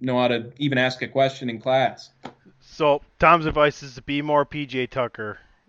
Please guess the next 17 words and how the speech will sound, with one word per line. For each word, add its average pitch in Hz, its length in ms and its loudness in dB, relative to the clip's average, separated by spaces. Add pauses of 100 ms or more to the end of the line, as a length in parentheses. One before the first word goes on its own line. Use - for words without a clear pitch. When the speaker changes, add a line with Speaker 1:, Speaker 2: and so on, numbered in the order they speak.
(240)
Speaker 2:
Uh, 107 320 -6 (840)
be 139 140 -6
that 143 240 4
dog. 123 600 6 (200)
We 127 140 -12
dogs. 110 640 -6
All 147 80 -12
right, 175 240 8 (280)
we 170 100 0
gotta 190 140 4
wrap 165 200 6
this 151 180 -8
up. 135 200 0 (260)
I 151 160 2
do 214 340 -8
wanna 175 540 -2
briefly 135 760 -10